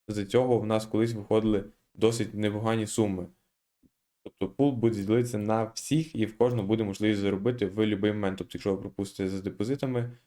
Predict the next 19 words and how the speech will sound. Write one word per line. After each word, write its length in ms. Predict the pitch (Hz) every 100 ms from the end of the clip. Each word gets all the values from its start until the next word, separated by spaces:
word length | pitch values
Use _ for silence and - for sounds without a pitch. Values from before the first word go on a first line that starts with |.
| _ _ -
то 100 | 107
ви 140 | 107
зможете 420 | 104 113 110 -
зробити, 500 | 95 95 101 117 101 101 _ _ _ _ -
е, 340 | 95 98 95 90
просто 500 | - 107 - 101 95
торгувавши. 840 | - 101 98 98 92 - - - - _ _ -
І 60 |
знову 180 | 107 107
ж 80 | 104
таки, 140 | -
не 120 | 95 101
забуваємо, 360 | 107 127 139
що 120 | 135
у 40 | 110
нас 140 | 110
такі 260 | 113 101 107
промки 480 | - 113 107 92 92
бувають, 680 | 98 104 113 107 95 -